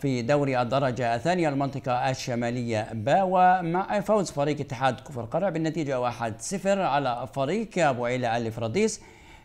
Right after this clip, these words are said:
لنكون مع هذا اللقاء مع اللاعبين وئام الزحارقة وأكرم عسلي لاعبي فريق كفر قرع، لنشاهد هذا اللقاء مع اللاعبين بعد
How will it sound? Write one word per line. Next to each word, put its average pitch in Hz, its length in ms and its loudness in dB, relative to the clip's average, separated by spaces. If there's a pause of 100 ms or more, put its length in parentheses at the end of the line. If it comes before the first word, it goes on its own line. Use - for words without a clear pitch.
لنكون 208 760 4
مع 180 240 2
هذا 165 340 4
اللقاء 165 500 2
مع 117 280 0
اللاعبين 123 920 2
وئام 165 500 0
الزحارقة 156 880 0 (420)
وأكرم 160 1000 0
عسلي 135 760 2 (280)
لاعبي 135 560 0
فريق 175 500 0 (480)
كفر 131 460 -2 (380)
قرع، 107 320 -4
لنشاهد 185 500 2
هذا 160 260 4
اللقاء 151 520 2
مع 165 280 0
اللاعبين 156 800 2
بعد 165 440 2